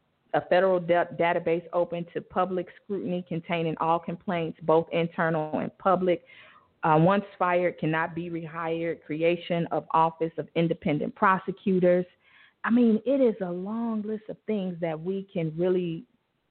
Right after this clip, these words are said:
pull from. Budget reallocation,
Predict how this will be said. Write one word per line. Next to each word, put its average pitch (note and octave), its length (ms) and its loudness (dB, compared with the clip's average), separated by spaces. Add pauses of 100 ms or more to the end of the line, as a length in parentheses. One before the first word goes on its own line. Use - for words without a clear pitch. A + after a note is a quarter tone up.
(1800)
pull C4+ 340 2
from. B2+ 300 -10 (540)
Budget G3+ 360 4
reallocation, F3+ 1160 -4